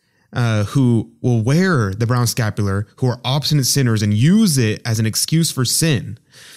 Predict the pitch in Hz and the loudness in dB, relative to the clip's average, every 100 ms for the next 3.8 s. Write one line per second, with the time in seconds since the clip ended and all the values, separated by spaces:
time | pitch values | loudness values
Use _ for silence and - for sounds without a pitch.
0 | _ 127 120 139 151 156 170 - _ _ | _ -4 0 2 2 0 -2 -10 _ _
1 | - 123 120 107 104 110 165 175 165 131 | -6 -2 0 0 0 2 2 2 2 0
2 | 139 117 92 90 - - _ _ - 156 | 0 -2 -2 -6 -6 -8 _ _ 0 2
3 | 143 147 170 151 113 95 90 | 4 2 2 0 0 -2 -6